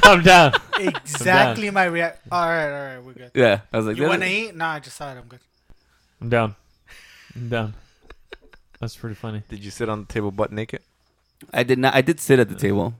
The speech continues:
Speaker 4: Not butt naked, though?
Speaker 3: But not butt naked.
Speaker 4: Cheek to table? No?
Speaker 3: No.
Speaker 4: Okay.
Speaker 3: I'll go back, though.
Speaker 1: And, and do that?
Speaker 3: I'll fucking go back. Don't fucking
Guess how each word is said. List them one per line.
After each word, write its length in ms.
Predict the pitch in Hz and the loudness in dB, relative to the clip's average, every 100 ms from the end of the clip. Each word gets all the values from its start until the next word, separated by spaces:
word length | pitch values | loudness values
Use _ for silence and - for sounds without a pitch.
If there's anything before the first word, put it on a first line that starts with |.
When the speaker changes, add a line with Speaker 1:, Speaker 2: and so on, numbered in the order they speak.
| - | -10
Speaker 4:
Not 220 | 104 107 | -8 -4
butt 160 | 113 113 | -6 -4
naked, 240 | 120 139 | -8 -6
though? 100 | 139 | -2
Speaker 3:
But 120 | 110 | 0
not 200 | 113 107 | 2 2
butt 120 | 101 98 | 2 -2
naked. 320 | 95 104 - - - - | -4 -8 -10 -20 -20 -12
Speaker 4:
Cheek 220 | - 131 | -4 -4
to 80 | 139 | -2
table? 280 | 143 143 160 151 | 0 0 0 -6
No? 160 | 135 - _ - | -8 -10 _ -14
Speaker 3:
No. 100 | 101 - _ _ _ | -12 -14 _ _ _
Speaker 4:
Okay. 160 | 95 - - _ _ _ - | -20 -20 -20 _ _ _ 2
Speaker 3:
I'll 140 | 123 | 4
go 100 | 170 | 4
back, 280 | 147 156 - | 2 0 0
though. 180 | 113 147 _ _ - | -8 -10 _ _ -14
Speaker 1:
And, 200 | - 113 - | -12 -12 -14
and 120 | 120 | -10
do 100 | 113 | -4
that? 200 | 120 165 - _ - _ _ | -4 -6 -12 _ -20 _ _
Speaker 3:
I'll 100 | 104 | -18
fucking 280 | - 151 117 | -14 -16 -14
go 80 | 101 | -12
back. 240 | 107 139 | -12 -14
Don't 180 | 123 123 | -18 -20
fucking 300 | 113 - - | -20 -20 -20